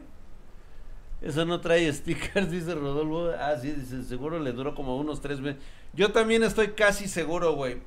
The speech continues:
porque había muchos... Yo hasta siento, güey, que hasta la bios viene alterada, güey.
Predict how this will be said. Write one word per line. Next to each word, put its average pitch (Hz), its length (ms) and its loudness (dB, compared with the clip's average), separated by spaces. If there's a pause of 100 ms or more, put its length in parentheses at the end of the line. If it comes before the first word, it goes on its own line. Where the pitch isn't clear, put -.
porque 139 720 -2 (1700)
había 180 340 2
muchos... 202 1800 -4 (1040)
Yo 185 160 0
hasta 214 280 2
siento, 202 380 -4
güey, 202 200 -4
que 180 120 0
hasta 151 220 0
la 143 120 0
bios 170 280 -2
viene 170 300 -2
alterada, 107 600 -2
güey. 82 180 -10